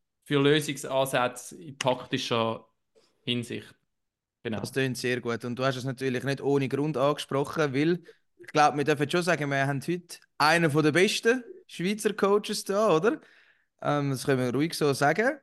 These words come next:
Speaker 2: Mit schon ein paar Stationen.
Speaker 1: So viele Schweizer Coaches gibt es da nicht auf höchster Stufe, muss man sagen.
Speaker 2: Ja, das,
Speaker 1: <laughs>
Speaker 2: das stimmt, das stimmt. Das heisst, die, die da oben sind, sind sicher die Besten mit Schweizer Pass.
Speaker 1: Müsste eigentlich sein, wobei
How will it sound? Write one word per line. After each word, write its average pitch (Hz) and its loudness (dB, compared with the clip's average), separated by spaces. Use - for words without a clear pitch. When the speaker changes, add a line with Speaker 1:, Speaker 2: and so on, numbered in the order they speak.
Speaker 2:
Mit 135 -6
schon 139 -2
ein 135 -6
paar 151 4
Stationen. 160 2
Speaker 1:
So 160 8
viele 160 6
Schweizer 160 2
Coaches 151 0
gibt 147 -8
es - -16
da 139 0
nicht 139 2
auf 139 -2
höchster 139 0
Stufe, 156 -2
muss 147 2
man 143 2
sagen. 147 4
Speaker 2:
Ja, 139 6
das, 240 4
Speaker 1:
<laughs> - -
Speaker 2:
das 147 0
stimmt, 214 2
das 156 -2
stimmt. 175 2
Das 143 -4
heisst, 156 2
die, 160 2
die 151 -4
da 151 -2
oben 160 -4
sind, 147 -6
sind 135 -8
sicher 160 0
die 139 0
Besten 180 4
mit 196 6
Schweizer 226 2
Pass. 175 2
Speaker 1:
Müsste 170 4
eigentlich 143 2
sein, 240 2
wobei 156 0